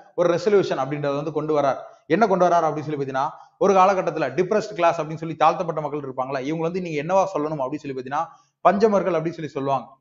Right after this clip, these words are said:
ஓகே, ஒரு காலகட்டத்துல நம்ம பஞ்சம-, பஞ்சமி லேண்ட் அப்படின்றத வச்சு நம்ம ஸ்கூல் புக்ல ஒரு டாபிக் இருக்கு. ட்ரெமன்கர் அப்படின்ற ஒரு செங்கல்பட்டு, ஒரு செங்கல்பட்டு கலெக்டர் பே-, பேர் மாத்திருப்பார்ல, அந்த மாதிரி இந்த பஞ்சமர்களை வந்து நீங்க என்ன சொல்லணும் அப்படின்னா,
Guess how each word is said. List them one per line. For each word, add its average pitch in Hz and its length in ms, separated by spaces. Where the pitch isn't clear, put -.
ஓகே, 156 100
ஒரு 143 140
காலகட்டத்துல 143 340
நம்ம 131 260
பஞ்சம-, 165 460
பஞ்சமி 175 400
லேண்ட் 160 260
அப்படின்றத 151 300
வச்சு 143 240
நம்ம 165 140
ஸ்கூல் 165 240
புக்ல 143 200
ஒரு 123 240
டாபிக் 139 340
இருக்கு. 120 160
ட்ரெமன்கர் 170 400
அப்படின்ற 151 280
ஒரு 143 220
செங்கல்பட்டு, 151 360
ஒரு 139 340
செங்கல்பட்டு 160 320
கலெக்டர் 156 380
பே-, 143 280
பேர் 156 180
மாத்திருப்பார்ல, 139 460
அந்த 131 220
மாதிரி 160 200
இந்த 151 240
பஞ்சமர்களை 180 500
வந்து 160 180
நீங்க 165 160
என்ன 156 160
சொல்லணும் 143 320
அப்படின்னா, 135 220